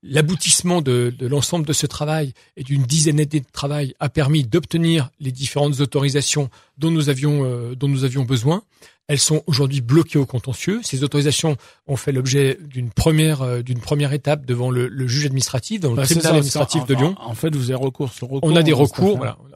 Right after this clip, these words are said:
Speaker 1: On a gagné en première instance, c'est-à-dire que le, le, le juge administratif au tribunal administratif a jugé, euh,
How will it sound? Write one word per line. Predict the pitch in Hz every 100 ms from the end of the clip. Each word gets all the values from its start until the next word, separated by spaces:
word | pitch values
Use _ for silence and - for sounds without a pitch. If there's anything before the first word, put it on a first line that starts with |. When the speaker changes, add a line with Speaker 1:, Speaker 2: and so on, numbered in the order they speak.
| -
Speaker 1:
On | 143
a | 143
gagné | 123 156 170 185 190
en | 156
première | - 147 123
instance, | 127 - 220 -
c'est-à-dire | 143 135 147 -
que | 131
le, | 120 120
le, | 123 113 113
le | 113
juge | 127 151
administratif | 143 143 - - 175 156 - _ _ _ -
au | 160
tribunal | - 170 160 165 160
administratif | 156 143 - 147 - 156 147 - _ _ _ -
a | 143 135 -
jugé, | - 165 151 156 175 170 -
euh, | 143 127 123 120 120 117